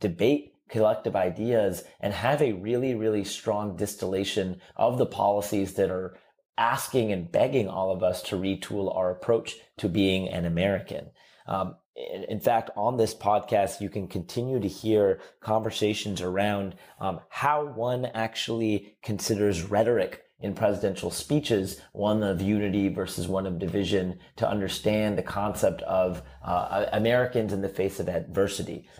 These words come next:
Uh, you'll hear stories of those that have advised former presidents on, uh, L G B T Q pol-, uh, policy, and you'll hear from those that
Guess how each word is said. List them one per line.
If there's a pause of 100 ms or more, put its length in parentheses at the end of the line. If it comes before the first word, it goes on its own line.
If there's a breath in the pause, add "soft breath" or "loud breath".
Uh,
you'll
hear (100)
stories (100)
of (240 loud breath)
those
that
have
advised
former
presidents (200 loud breath)
on,
uh,
L
G
B
T
Q
pol-,
uh,
policy, (200 loud breath)
and
you'll
hear
from
those
that